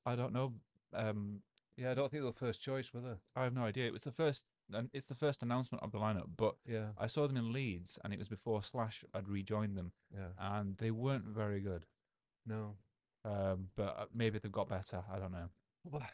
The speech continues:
Speaker 2: again, again, it goes back to this old subject. We, we come across it time and time again. It's the jukebox tour again, isn't it?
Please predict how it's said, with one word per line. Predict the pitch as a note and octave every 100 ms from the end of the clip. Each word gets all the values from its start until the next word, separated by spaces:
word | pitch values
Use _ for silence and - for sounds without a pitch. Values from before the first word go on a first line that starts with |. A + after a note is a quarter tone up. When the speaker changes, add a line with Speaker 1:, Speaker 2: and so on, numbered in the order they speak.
| - _
Speaker 2:
again, | C#3+ - G3 F#3 G#2 - -
again, | C3 F3 D#3
it | D3+
goes | C3+ E3
back | E3 D3
to | -
this | D#3 - -
old | E3+ F3+ F3+
subject. | - D3+ A#2+ A#2
We, | A#2+ A#2 -
we | C#3+
come | - F#3 G3+
across | - C#3 -
it | - -
time | D3 D#3+
and | D#3
time | - C#3+
again. | D3 C3 G2 G2+ _ _ _ _
It's | - D3+ - - - - _ _ C#3
the | C#3+
jukebox | C3 C3 F3 F#3+ - D#3 D3+ - -
tour | C#3 B2 A2
again, | G2+ G2
isn't | A#2 C#3 -
it? | G#2 -